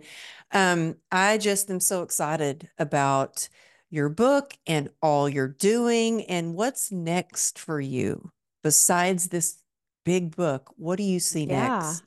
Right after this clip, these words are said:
Speaker 2: I mean,
Speaker 1: I'm
Speaker 2: I
Speaker 1: just
Speaker 2: just wanna keep
Speaker 1: curious.
Speaker 2: growing my podcast. And, um, you know, I'm gonna be offering a course on my website as well that people can do to just, you know, shift their mindset to one that serves them well. And I'm gonna be speaking. I really wanna get on the stage and speak.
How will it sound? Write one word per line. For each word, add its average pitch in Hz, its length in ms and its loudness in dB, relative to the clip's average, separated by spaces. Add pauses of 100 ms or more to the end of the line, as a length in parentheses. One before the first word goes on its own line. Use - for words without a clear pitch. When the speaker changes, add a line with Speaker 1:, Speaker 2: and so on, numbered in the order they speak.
Speaker 2:
I 185 80 -8
mean, 180 140 -2
Speaker 1:
I'm 175 80 2
Speaker 2:
I 175 40 -2
Speaker 1:
just 190 180 2
Speaker 2:
just - 60 -10
wanna 185 100 -2
keep 160 80 2
Speaker 1:
curious. 147 240 0
Speaker 2:
growing 190 260 0
my 147 140 -2
podcast. 220 920 0 (220)
And, 170 560 2
um, 156 500 -2 (220)
you 175 100 -2
know, 170 320 2
I'm 175 160 -4
gonna 180 160 0
be 170 140 -2
offering 170 400 0
a 156 60 0
course 180 440 -2
on 180 80 0
my 160 120 4
website 170 640 -2
as 165 200 -4
well 160 300 -2
that 202 160 -6
people 185 240 -2
can 170 180 -2
do 165 360 -2
to - 120 -16
just, - 400 -8 (480)
you 175 100 0
know, 165 140 2
shift 208 360 2
their 190 140 4
mindset 180 580 0
to 175 100 -4
one 156 200 2
that - 120 -4
serves 160 240 -2
them 160 160 2
well. 180 380 0 (140)
And 175 440 2 (160)
I'm 185 120 -4
gonna 320 160 0
be 175 120 -2
speaking. 160 600 -2
I 160 40 2
really 196 320 4
wanna 180 160 2
get 170 140 -2
on 175 100 -2
the 156 80 -2
stage 170 460 -2
and 147 140 -6
speak. - 560 -8